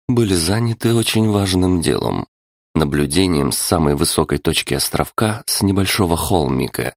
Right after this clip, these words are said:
на котором оперативно возвели довольно высокую башню, за гладью моря. Работать собственноручно человек и эльф при наличии такого количества подчинённых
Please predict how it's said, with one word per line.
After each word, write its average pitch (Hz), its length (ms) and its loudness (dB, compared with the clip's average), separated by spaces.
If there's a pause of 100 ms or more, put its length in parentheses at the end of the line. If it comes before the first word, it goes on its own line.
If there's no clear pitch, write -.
на 73 100 0
котором 87 460 0
оперативно 80 640 0
возвели 80 420 0
довольно 78 420 0
высокую 85 480 0
башню, 71 560 -4 (160)
за 95 260 0
гладью 95 580 2
моря. 71 520 0 (500)
Работать 78 460 0
собственноручно 78 1040 -2
человек 82 500 -2
и 85 60 2
эльф 69 500 -4
при - 140 0
наличии 92 440 0
такого 78 380 -2
количества 80 580 -4
подчинённых 73 960 -4